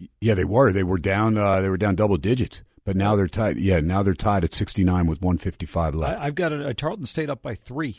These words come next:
Speaker 1: Oh, yeah?
Speaker 2: Yep.
Speaker 1: What do you
Speaker 2: Uh, so, yeah, now I like their chance. But to me, when you're in that
Speaker 1: <laughs> Now you
Speaker 2: situation,
Speaker 1: like
Speaker 2: when you're
Speaker 1: their
Speaker 2: down,
Speaker 1: chances.
Speaker 2: you know, <laughs> well, you know, you're gonna see fouls. I thought it was a minute to go. They were down five. I misunderstood you there.
Speaker 1: All right. So, uh, all right. Good. I, I'm just trying to pull in. That's the one game Isco gave last night.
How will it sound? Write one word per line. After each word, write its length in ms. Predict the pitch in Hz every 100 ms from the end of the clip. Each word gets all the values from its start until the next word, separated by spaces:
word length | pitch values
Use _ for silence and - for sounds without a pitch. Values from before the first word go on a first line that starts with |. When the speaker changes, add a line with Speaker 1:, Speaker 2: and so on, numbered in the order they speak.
| _ - -
Speaker 1:
Oh, 100 | 98
yeah? 260 | 95 139 139 _
Speaker 2:
Yep. 180 | 127 147 _ -
Speaker 1:
What 140 | 127 107
do 60 |
you 60 | 107
Speaker 2:
Uh, 40 | - -
so, 340 | - 131 117
yeah, 240 | 123 131 110
now 260 | 120 151 165
I 20 |
like 160 | 139
their 100 | 135
chance. 220 | 120 156 120
But 340 | 147 151 147
to 100 | 180
me, 140 | 220
when 140 | 208 165
you're 100 | 165
in 60 |
that 180 | 202 180
Speaker 1:
<laughs> 0 |
Now 180 | - -
you 120 | -
Speaker 2:
situation, 80 | -
Speaker 1:
like 120 | -
Speaker 2:
when 0 |
you're 140 | 127 95
Speaker 1:
their 100 | 151
Speaker 2:
down, 200 | 170 120
Speaker 1:
chances. 180 | - - - -
Speaker 2:
you 80 | 156
know, 240 | 160 160 156
<laughs> 100 | -
well, 220 | 202 180
you 160 | 165 175
know, 60 |
you're 120 | 165 156
gonna 140 | 170
see 160 | 143 147
fouls. 460 | 170 165 151 131 - - -
I 60 |
thought 120 | 147 151
it 20 |
was 100 | 139
a 40 |
minute 200 | 143 143
to 60 | 139
go. 100 | 139
They 80 | 127
were 80 |
down 200 | 120 123
five. 340 | 107 135 127 110
I 60 |
misunderstood 580 | 120 120 123 107 - 127
you 100 | 113
there. 220 | 107 107 - _ _ _ _ -
Speaker 1:
All 120 | 87
right. 120 | 78
So, 360 | - 90 85 85
uh, 40 |
all 400 | 82 82 82 87
right. 140 | 85 73
Good. 240 | 107 101
I, 240 | 98 95
I'm 120 | 104 98
just 240 | 107 -
trying 160 | - 113
to 80 |
pull 260 | - 127 120
in. 80 | 107
That's 200 | 92 -
the 60 |
one 220 | 98 110 110
game 260 | 113 104
Isco 280 | 98 - 92
gave 260 | 82 98 90
last 300 | 80 73 -
night. 260 | 78 -